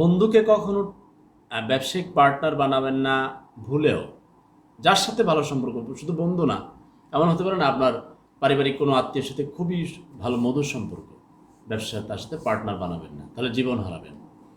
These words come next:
আর বন্ধুকে টাকা ধার দিবেন না, যদি দেন, তো আপনি কিছু টাকা দিয়েছেন চিরতরে, তার মানে এমন একটা পরিমাণ দিবেন, সে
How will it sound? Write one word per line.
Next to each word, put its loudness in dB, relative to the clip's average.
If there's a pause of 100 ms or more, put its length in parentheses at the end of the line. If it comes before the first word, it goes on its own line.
(720)
আর -6 (100)
বন্ধুকে 2 (120)
টাকা 2 (140)
ধার -2 (120)
দিবেন -6
না, -20 (260)
যদি 0 (100)
দেন, 4 (140)
তো -6
আপনি -4 (320)
কিছু -12 (100)
টাকা 2
দিয়েছেন -4 (540)
চিরতরে, 2
তার 6
মানে 2 (720)
এমন 4
একটা 0
পরিমাণ 6
দিবেন, 4 (400)
সে -6